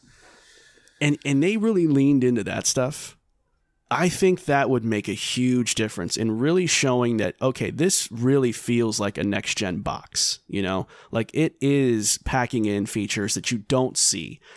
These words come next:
on P S five, that you haven't seen anything close to on, <laughs> on Nintendo,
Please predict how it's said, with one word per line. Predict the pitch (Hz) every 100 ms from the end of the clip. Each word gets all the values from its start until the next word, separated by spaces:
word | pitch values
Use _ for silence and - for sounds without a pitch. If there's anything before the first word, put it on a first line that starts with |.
| - -
on | 113 113
P | 101 123
S | 90 -
five, | 95 80 78
that | 98 127
you | 110 - - -
haven't | - 135 127 120
seen | - 131
anything | 120 117 101
close | 87 170 196
to | - 101
on, | 95 90 82 -
<laughs> | 110 165 -
on | 143 127
Nintendo, | 180 175 151 92 73